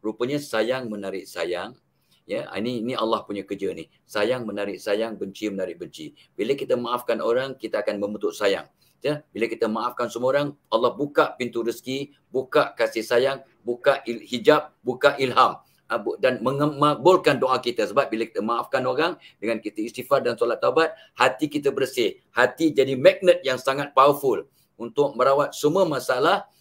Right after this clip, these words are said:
dan untuk dapat kata tu membetulkan suasana rumah tangga yang, yang tak dapat tidak, memang mana ada bumi yang tak ditipu hujan, mana lidah yang tak tergigit, mana rumah tangga yang tidak, apa nama, berantakan. Tetapi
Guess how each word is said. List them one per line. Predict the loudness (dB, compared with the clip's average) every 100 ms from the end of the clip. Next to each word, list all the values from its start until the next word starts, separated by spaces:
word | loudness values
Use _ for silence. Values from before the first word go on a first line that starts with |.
| _
dan | -6 -6 -8 _ _ _ -20 -12
untuk | -6 -2 2
dapat | 2 2 0
kata | -2 0
tu | 2 0 -2 -8
membetulkan | -4 -2 2 2 2 -2 -4 _
suasana | 0 2 2 -2
rumah | -2 -4
tangga | -4 -4 -2
yang, | -2 -2 -4 -8 _ -6
yang | -4 -2
tak | 0 0
dapat | 0 -2
tidak, | 0 0 0
memang | -2 -2 -2
mana | -4 -2 -4 -6 -6
ada | -2 0 -2 -4 _
bumi | -6 -4 -2
yang | -2 -2
tak | -6 -8
ditipu | -12 -10 -10
hujan, | 0 0 0 -4 _ -12
mana | -6 -6
lidah | -4 -4 -4
yang | -4 -8
tak | -10
tergigit, | -8 -8 -4 0 0
mana | -2 -8
rumah | -10 -10
tangga | -12 -8 -6
yang | -4 -6 -8 _ _
tidak, | -8 -6 -6
apa | -6 -10
nama, | -8 -8 -10 _ _
berantakan. | -8 -8 -8 -10 -10 -10
Tetapi | -14 -14 -10